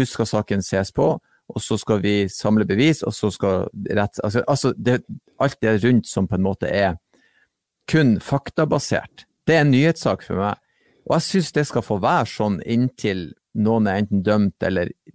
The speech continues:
ikke dømt. Og jeg forstår det mellommenneskelige i det her, jeg skjønner at det er horribelt, men når du på en måte fremstiller det på den måten, så er det jo, jeg holdt på å si, konstruert for oss å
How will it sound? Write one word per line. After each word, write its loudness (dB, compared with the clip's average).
ikke -2
dømt. -8
Og 2
jeg 0
forstår 2
det 0
mellommenneskelige 0
i -2
det 0
her, 2
jeg -4
skjønner 4
at -4
det 0
er 2
horribelt, 0
men 4
når 2
du 2
på -2
en 2
måte -2
fremstiller -2
det -2
på -2
den 2
måten, -2
så -4
er 0
det -4
jo, -2
jeg -12
holdt -6
på -2
å -4
si, 2
konstruert 0
for -4
oss -4
å 2